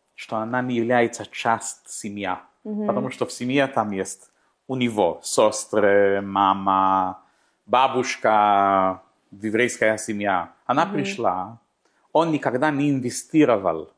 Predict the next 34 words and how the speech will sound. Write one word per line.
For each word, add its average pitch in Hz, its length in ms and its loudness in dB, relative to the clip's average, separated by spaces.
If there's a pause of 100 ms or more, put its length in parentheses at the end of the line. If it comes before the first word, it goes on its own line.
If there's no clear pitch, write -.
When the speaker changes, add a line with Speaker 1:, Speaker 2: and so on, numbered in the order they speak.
(140)
Speaker 1:
не 135 300 -2
сделал 123 480 2 (100)
все, - 340 -2
что - 220 -2
надо 117 440 2
для 107 140 -2
того, 113 260 0
что 107 580 0 (480)
строить 131 480 2
с - 60 -10
ней 120 120 2
отношения. 90 760 -6 (420)
И - 60 -2
она 190 140 -2
просто 202 380 -4
приходит 147 560 0 (480)
и 123 160 -6
уходит, 123 540 0
она 127 160 -2
как, - 340 -10
э, 113 320 2 (100)
запасное - 460 -2
колесо. 113 420 -2 (400)
Поэтому 156 380 0
тут - 340 -6
для 127 120 2
того, 139 200 4
что 143 200 -2
не 135 240 0
были 131 320 -6
напряженности, 113 880 -2
что - 180 -4
была 123 280 0
гармония, 110 800 -2